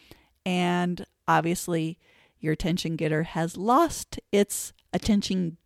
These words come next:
gettingness. <laughs> Uh, yes, I make up words. So today, let's talk a little bit about how you can think up new attention getters and how to get your class involved with it so it,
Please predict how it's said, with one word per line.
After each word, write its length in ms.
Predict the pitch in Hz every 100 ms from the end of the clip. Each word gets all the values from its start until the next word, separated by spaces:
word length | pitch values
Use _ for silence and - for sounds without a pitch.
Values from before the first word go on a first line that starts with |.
| -
gettingness. 680 | 175 165 147 143 - - -
<laughs> 60 | - - _ - _ _ - 302 - - 220 - - 480 466 427 -
Uh, 320 | 359 359 339 311 - 330 294
yes, 300 | 214 165 -
I 100 | 170
make 200 | 160 151
up 160 | 151 -
words. 380 | - - - - - 311
So 540 | - - 214 202 202 202
today, 880 | - 226 302 247 180 175 208 285 339
let's 240 | 262 427 -
talk 300 | 349 349 339
a 40 |
little 220 | 233 220
bit 300 | 196 190 - 190
about 380 | 175 175 165 _ -
how 180 | - 254
you 140 | 277
can 180 | - 226
think 280 | 208 196 165
up 80 | - -
new 320 | 180 175 185
attention 520 | 233 262 262 269 254
getters 420 | 254 269 320 - -
and 140 | 185 180
how 160 | 185
to 80 | 185
get 200 | 185 -
your 120 | 180
class 360 | - 165 170 - -
involved 480 | 170 - 165 160
with 240 | 180 170 185
it 160 | 175
so 220 | - 170
it, 120 | 165